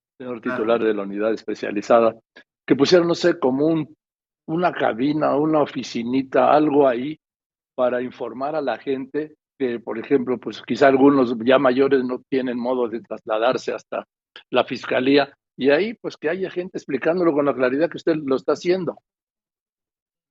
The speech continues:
Speaker 2: Mire, lo que estamos haciendo es el contacto directo con la representante de todos los colonos de ahí de Santa Fe, para efecto de poder precisar cada trámite que estamos haciendo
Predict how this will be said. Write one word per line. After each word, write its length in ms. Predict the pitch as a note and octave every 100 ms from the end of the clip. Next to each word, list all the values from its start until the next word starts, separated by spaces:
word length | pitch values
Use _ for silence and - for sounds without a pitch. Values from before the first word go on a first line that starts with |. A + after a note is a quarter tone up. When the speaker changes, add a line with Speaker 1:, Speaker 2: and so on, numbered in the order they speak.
| _ _ F#3
Speaker 2:
Mire, 220 | F#3 F3
lo 160 | F#3
que 60 | E3
estamos 320 | D#3 G#3 F#3+
haciendo 480 | D#3+ F3+ G3 G3 G3
es 200 | F3 D#3+
el 100 | E3+
contacto 500 | D3+ D3 E3+ D#3+ E3
directo 420 | D3 D3 D3 D#3+
con 140 | D3+ C3+
la 60 |
representante 840 | B2+ C3 A#2 B2+ B2+ D#3 F3+ E3+ D3
de 140 | C3
todos 220 | D3 D#3
los 180 | C#3 -
colonos 560 | B2 C3 D3 C#3+ - -
de 80 | A#2
ahí 100 | C3+
de 120 | C3
Santa 280 | B2 A#2+ -
Fe, 300 | - B2+ - _ _ -
para 180 | C3
efecto 380 | C3 D#3 D#3+ D#3+
de 100 | C#3
poder 320 | B2 B2 C3+
precisar 640 | D3+ B2+ B2 - C3+ D#3 -
cada 300 | D3+ D#3+ D3+
trámite 380 | D3 D3+ D#3 C3+
que 60 |
estamos 360 | A#2 C3+ C#3 B2+
haciendo 500 | C3 D#3 E3 E3+